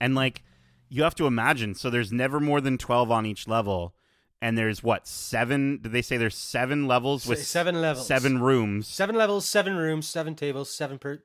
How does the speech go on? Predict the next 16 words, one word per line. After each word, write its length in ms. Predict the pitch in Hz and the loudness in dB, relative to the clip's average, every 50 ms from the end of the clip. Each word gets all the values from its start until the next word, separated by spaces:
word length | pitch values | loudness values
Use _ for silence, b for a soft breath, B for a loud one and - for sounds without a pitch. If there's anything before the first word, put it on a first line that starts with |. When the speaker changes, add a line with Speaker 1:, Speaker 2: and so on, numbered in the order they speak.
| - | -14
Speaker 2:
uh, 240 | - 139 127 123 123 - | -12 -12 -12 -12 -12 -12
inmates 380 | - 156 143 139 139 139 127 - | -10 -8 -8 -8 -8 -10 -12 -14
per 180 | - - 135 135 | -16 -16 -16 -14
table. 280 | - 131 127 117 113 117 | -14 -14 -14 -6 0 4
Speaker 1:
Right. 240 | 135 123 98 98 - - - - | 4 4 4 2 -4 -10 -8 -4
And 140 | 127 123 | -4 -4
so 100 | - - 127 | -2 -2 0
that's, 260 | 117 120 117 - - | 2 2 0 0 -2
like, 180 | 127 113 101 - | -4 -4 -4 -4
what, 240 | 110 107 113 107 101 | -2 0 0 0 0
like, 140 | 107 104 - | -2 -4 -2
Speaker 2:
Yeah. 60 | 110 | -2
Speaker 1:
a 40 | 98 | -4
hundred 580 | - - - 120 120 117 117 120 117 113 107 - | -4 -2 0 0 0 2 0 0 0 -2 -6 -10
per 720 | - - 123 120 117 117 117 113 113 113 110 110 110 - _ _ _ _ _ _ _ - | -4 0 2 2 4 4 2 2 2 0 0 -2 -4 -6 _ _ _ _ _ _ _ -14
room? 760 | 104 98 107 110 113 117 131 147 165 185 202 214 226 226 | -8 -4 -2 0 2 2 2 2 2 0 0 -2 -4 -6